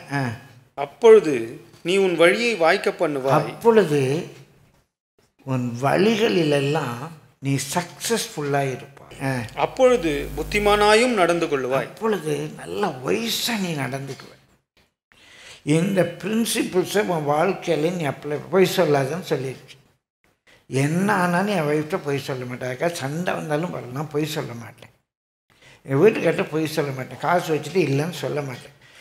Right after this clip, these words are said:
Speaker 1: இருக்குன்னு சொன்னா அவர் புடுங்கிட்டு போயிடுவாரு. என்ன வேணாலும் பண்ணட்டும், நான் பொய் சொல்ல மாட்டேன்.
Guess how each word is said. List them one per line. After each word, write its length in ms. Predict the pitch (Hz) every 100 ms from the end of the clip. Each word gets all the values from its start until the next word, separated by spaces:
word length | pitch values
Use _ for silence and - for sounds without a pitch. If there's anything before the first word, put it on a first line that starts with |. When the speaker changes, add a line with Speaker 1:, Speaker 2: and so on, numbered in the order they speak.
| -
Speaker 1:
இருக்குன்னு 400 | - 170 - 208
சொன்னா 200 | 170 165
அவர் 240 | 180 147 160
புடுங்கிட்டு 300 | 170 170 151
போயிடுவாரு. 400 | 139 131 123 120 - _ _ _ _ _ -
என்ன 300 | - 131 156
வேணாலும் 340 | 139 135 165 139
பண்ணட்டும், 420 | 123 123 - - -
நான் 260 | 127 170 139
பொய் 160 | 147
சொல்ல 360 | 170 - 127 120
மாட்டேன். 400 | 131 - -